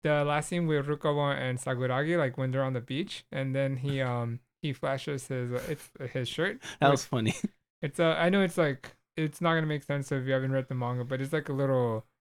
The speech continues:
Speaker 1: little comedy bit at the very end, and that was, that was pretty funny.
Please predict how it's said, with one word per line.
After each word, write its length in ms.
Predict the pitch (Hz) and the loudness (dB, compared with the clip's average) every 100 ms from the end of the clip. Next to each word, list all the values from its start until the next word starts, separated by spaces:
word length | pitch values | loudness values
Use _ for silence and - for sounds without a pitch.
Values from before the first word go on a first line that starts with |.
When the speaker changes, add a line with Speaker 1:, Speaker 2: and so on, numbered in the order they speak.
| - | -4
Speaker 1:
little 260 | 139 127 | -2 0
comedy 440 | 120 143 139 131 123 | -2 0 0 0 -2
bit 360 | 131 127 123 - 151 | 0 0 -2 -6 -6
at 200 | 123 123 | -4 -4
the 60 | 127 | -2
very 300 | 123 123 120 | 0 0 0
end, 140 | 120 | -2
and 80 | 123 | -2
that 60 | 123 | -2
was, 260 | 120 - - | -4 -10 -8
that 80 | 123 | -8
was 100 | - | -6
pretty 220 | 123 113 | -6 -6
funny. 320 | 117 110 | -6 -6